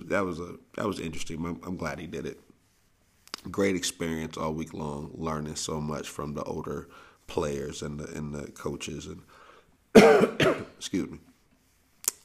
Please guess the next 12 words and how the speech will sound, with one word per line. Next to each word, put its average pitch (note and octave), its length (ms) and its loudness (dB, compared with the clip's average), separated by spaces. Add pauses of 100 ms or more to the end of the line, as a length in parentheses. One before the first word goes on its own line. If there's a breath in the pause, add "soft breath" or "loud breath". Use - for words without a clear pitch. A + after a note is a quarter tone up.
(180)
So, - 320 -4 (1160 loud breath)
so - 180 4
yeah, G2 200 6
so F2 160 -2
we G#2 140 4
had D#2+ 180 0
that D2 180 -6
this D2+ 200 -8
weekend. C#2+ 340 -10 (100)
Went E2 180 -6
down C#2+ 260 -4
there. D2+ 240 -6